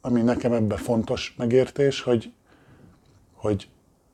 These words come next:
ha nem kapom meg, amit szeretnék, ha nem, nem a-, az én vágyaim szerint alakulnak a dolgok, akkor semmilyen haszna nincs a számomra annak, hogyha elmagyarázzák, hogy ez miért van így.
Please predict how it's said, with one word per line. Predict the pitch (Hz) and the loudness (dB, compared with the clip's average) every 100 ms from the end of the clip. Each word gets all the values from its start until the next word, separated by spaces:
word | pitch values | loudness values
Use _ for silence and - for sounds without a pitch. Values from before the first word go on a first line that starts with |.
| _ _ | _ _
ha | - 123 | 2 6
nem | 151 | 6
kapom | - 123 117 117 | 4 0 2 2
meg, | 117 | 0
amit | 113 104 | -2 -4
szeretnék, | - 110 107 90 123 143 143 | -6 -6 -6 -2 0 0 -2
ha | - | -6
nem, | 107 120 | -2 0
nem | 123 131 117 | 0 0 0
a-, | 107 104 90 | 0 -4 -6
az | 120 | -4
én | 110 110 127 | -2 -2 -2
vágyaim | 110 110 104 104 | -2 -2 -2 -2
szerint | 98 113 104 98 | -4 -6 -6 -6
alakulnak | 110 104 - 107 101 110 | -6 -8 -6 -6 -6 -6
a | |
dolgok, | 101 104 107 135 147 - - - - - - | -6 -4 2 2 2 -4 -20 -20 -20 -20 -12
akkor | 123 - 117 | -8 -4 0
semmilyen | 139 120 113 107 | 4 4 4 0
haszna | 104 - | -4 -4
nincs | 101 104 104 | -4 -4 -6
a | |
számomra | 98 107 104 101 101 101 101 - | -6 -4 -2 -2 -2 -2 -4 -4
annak, | - 110 104 - | -2 -2 -2 -4
hogyha | 104 - | -8 -6
elmagyarázzák, | 117 101 98 98 95 95 104 101 | -2 -2 -2 -4 -4 -4 -6 -4
hogy | 107 | -4
ez | 98 | -2
miért | 95 104 101 98 - | -2 -2 -4 -6 -8
van | 98 | -6
így. | 104 139 165 | 0 0 -2